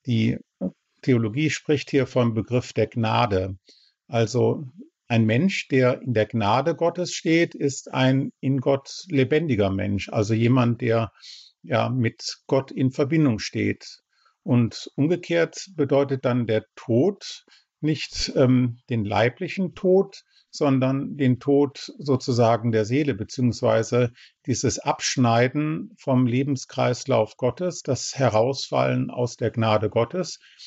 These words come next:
das nicht mehr mit dem Urheber des Lebens in Verbindung stehende. Da sieht man also Leben und Tod, einerseits biologische Begriffe, aber andererseits theologische Begriffe, die uns daran erinnern, dass unser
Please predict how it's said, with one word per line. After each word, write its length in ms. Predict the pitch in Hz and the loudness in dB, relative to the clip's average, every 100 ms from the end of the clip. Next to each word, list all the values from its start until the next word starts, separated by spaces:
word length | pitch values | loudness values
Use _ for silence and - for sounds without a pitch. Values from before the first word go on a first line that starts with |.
| - | -10
das 260 | - 120 135 | -2 -2 2
nicht 260 | 139 - | 0 0
mehr 200 | 147 135 | 0 2
mit 220 | 131 120 120 | 4 2 0
dem 160 | 131 | -4
Urheber 680 | - 165 151 131 143 139 135 | -2 0 0 2 0 2 2
des 240 | 120 113 131 | 0 -6 0
Lebens 500 | 123 131 139 - - | 0 2 0 -2 -2
in 160 | 127 | -2
Verbindung 500 | - 127 135 131 104 | 0 0 2 2 0
stehende. 640 | 92 - 98 95 95 95 101 - _ _ _ _ - | -4 -2 0 0 0 0 -2 -10 _ _ _ _ 0
Da 100 | 127 | 0
sieht 200 | 147 147 | 0 0
man 140 | 143 | 0
also 440 | 135 131 131 135 208 | 0 2 2 0 -2
Leben 380 | 127 135 160 165 | 2 2 2 0
und 200 | 127 - | -2 0
Tod, 560 | 131 165 196 - - _ - - _ | 2 2 0 -8 -20 _ -20 -20 _
einerseits 560 | 131 135 127 131 123 - | -2 0 2 0 0 0
biologische 600 | 127 110 120 190 - 165 | 0 2 0 0 -4 -4
Begriffe, 580 | 160 156 170 - 170 | -2 0 -2 2 0
aber 240 | - 123 151 | 0 -2 0
andererseits 800 | 135 143 135 135 131 - - - | 2 2 2 2 0 -2 -16 -2
theologische 640 | 131 117 110 160 - 165 | 2 4 2 0 -2 -2
Begriffe, 680 | 143 139 151 160 - 165 156 _ - - _ - | 0 2 2 2 2 2 0 _ -20 -20 _ -2
die 80 | 151 | 0
uns 300 | 143 135 - | 0 -2 -2
daran 300 | 135 123 120 | 0 4 2
erinnern, 640 | 131 143 165 180 190 - | 2 0 0 2 0 -2
dass 380 | 247 180 143 - | -6 -2 -2 -2
unser 560 | 185 139 131 131 - | 0 2 4 2 0